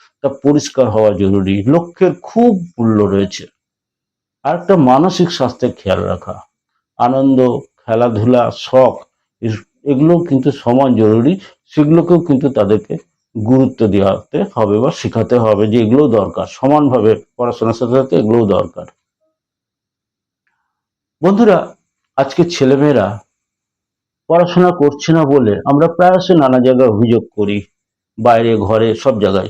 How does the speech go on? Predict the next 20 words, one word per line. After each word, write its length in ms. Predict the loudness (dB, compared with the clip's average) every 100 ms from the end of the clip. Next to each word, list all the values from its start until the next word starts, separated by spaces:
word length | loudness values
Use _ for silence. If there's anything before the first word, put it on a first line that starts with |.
| -6
কিন্তু 240 | -4 2
আসল 300 | 2 2 -2
সমস্যা 480 | -2 -2 -2 0 -2
তাদের 360 | 0 0 2 4
মধ্যে 340 | 4 2 2
নয়, 300 | 2 2 0 -8 _ _ _ _ _
বরং 280 | 0 2 0
কিন্তু 320 | 0 0 2
আমাদের 380 | 2 2 2 0
সমাজ, 480 | -2 -2 2 2 0 -4 _ _ _ _
শিক্ষা 460 | -8 -8 -6 -6 -2
পদ্ধতি 520 | 0 -2 -2 -2 0
আর 80 | 0
পরিবেশের 540 | 2 2 2 2 2
মধ্যে 280 | 2 2 2
লুকিয়ে 380 | 2 0 -2 -2
আছে। 340 | -2 -6 -6 -8 _ _ -4
যদি 260 | -2 2 2
আমরা 220 | 2 0
শেখাকে 800 | -2 -4 -2 -2 -2 0 0